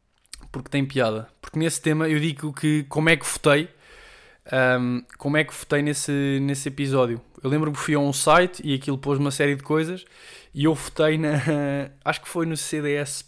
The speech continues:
P P na altura, uma coisa assim, mas sem saber minimamente o que é que estava a fazer. E depois,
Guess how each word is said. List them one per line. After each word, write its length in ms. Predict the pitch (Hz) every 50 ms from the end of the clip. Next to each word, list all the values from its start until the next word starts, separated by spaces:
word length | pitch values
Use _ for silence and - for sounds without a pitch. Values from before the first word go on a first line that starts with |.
| _ _
P 140 | - 131 113
P 400 | - - _ - 139 143 143 131
na 80 | 123
altura, 320 | 120 120 120 120 - 135 127
uma 160 | 123 123 127
coisa 220 | - 143 135 135
assim, 340 | 131 127 - - 120 127 135 - - - - - - - -
mas 140 | - 147 143
sem 180 | - - 180 170
saber 340 | - - 175 165 151 160 160
minimamente 540 | 160 160 160 160 160 160 156 156 160 151 151
o 40 |
que 80 | 143 160
é 40 | 151
que 40 | 151
estava 200 | 156 151 151 151
a 40 |
fazer. 440 | 143 - 156 147 135 131 120 117 - - _ - - - - - - - - - - - - - _ -
E 120 | - 202
depois, 640 | 190 180 - - - 143 135 127 123 143 156 - -